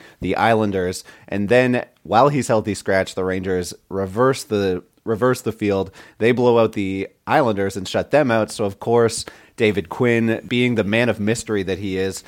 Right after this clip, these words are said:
must keep the same line on a shutout night. Can't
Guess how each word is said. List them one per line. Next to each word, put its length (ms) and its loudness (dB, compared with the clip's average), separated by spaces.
must 400 -2
keep 220 -4
the 120 -2
same 260 2
line 420 0
on 180 -4
a 60 -4
shutout 440 2
night. 320 -2
Can't 440 0